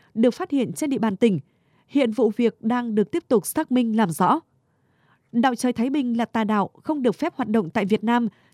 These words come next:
cần phải kiên quyết ngăn chặn, lên án và xóa bỏ. Người dân cần nêu cao tinh thần cảnh giác,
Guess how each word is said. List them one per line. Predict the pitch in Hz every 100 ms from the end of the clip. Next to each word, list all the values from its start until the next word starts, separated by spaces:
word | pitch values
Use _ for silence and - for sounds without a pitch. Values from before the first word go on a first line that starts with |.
| _ _
cần | 285 247
phải | - 202
kiên | - 285
quyết | 247 349
ngăn | 302 277
chặn, | - 240 - _
lên | 208 277
án | - 208 285
và | 240
xóa | - 208
bỏ. | 262 185 - _ _ _ -
Người | 247
dân | 226 285 269
cần | 240 208 220
nêu | 269
cao | 262 254
tinh | - 262
thần | 247 196
cảnh | 208 170
giác, | 247 320